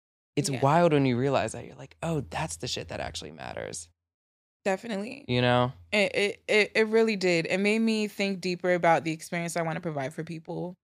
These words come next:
Speaker 1: Yeah.
Speaker 2: And how important that experience is for somebody coming out. Um, not just, you know, visually and, like, you know, sometimes people just go to the club to,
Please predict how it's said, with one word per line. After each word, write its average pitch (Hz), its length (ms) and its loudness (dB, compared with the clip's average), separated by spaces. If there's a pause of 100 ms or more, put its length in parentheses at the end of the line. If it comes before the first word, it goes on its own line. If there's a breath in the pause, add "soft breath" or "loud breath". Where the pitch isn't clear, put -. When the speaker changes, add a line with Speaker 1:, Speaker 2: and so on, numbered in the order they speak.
(160)
Speaker 1:
Yeah. 117 380 6
Speaker 2:
And 185 140 2
how 180 220 2
important 175 480 2
that 175 180 2
experience 175 520 -4
is 185 320 -2
for 190 140 -4
somebody 180 440 0
coming 175 320 0
out. 165 320 0 (540)
Um, 170 460 4
not 185 360 2
just, 196 560 0
you 196 100 0
know, 175 220 2
visually 165 760 2
and, 160 200 0
like, 151 340 2 (520)
you 262 120 2
know, 208 280 4
sometimes 247 440 0
people 233 240 -4
just 220 200 -2
go 208 100 4
to 214 60 2
the 208 80 -2
club 202 340 4
to, 196 380 -4